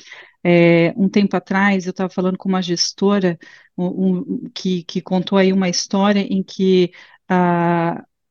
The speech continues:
a, a, a, o gestor dessa área ficou meio chateado porque uma pessoa tinha ficado grávida e tinha se-, assumido uma posição nova,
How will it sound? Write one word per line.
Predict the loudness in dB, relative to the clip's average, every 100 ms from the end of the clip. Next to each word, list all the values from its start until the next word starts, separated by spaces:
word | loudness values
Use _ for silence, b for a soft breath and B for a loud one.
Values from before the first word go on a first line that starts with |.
| _ _ _ _ _
a, | -2 0 -2 -4 -4 -2 -2 -2
a, |
a, | -2
o | -4
gestor | -2 -2 0 -2
dessa | -2 0 0
área | 2 0
ficou | -4 -2
meio | 0 0
chateado | -4 -8 -4 -4 -4
porque | -6 -8 -2 0
uma | 2 0
pessoa | -2 -6 -4 -2 -2
tinha | -4 -4 -2
ficado | -2 0 0 0
grávida | -2 0 0 0 -2 -2
e |
tinha | -2 -2 -2
se-, | -2 -8 -6
assumido | -6 -2 0 0 2 2
uma | 0
posição | 0 -4 -4 -6 -4
nova, | 0 2 2 2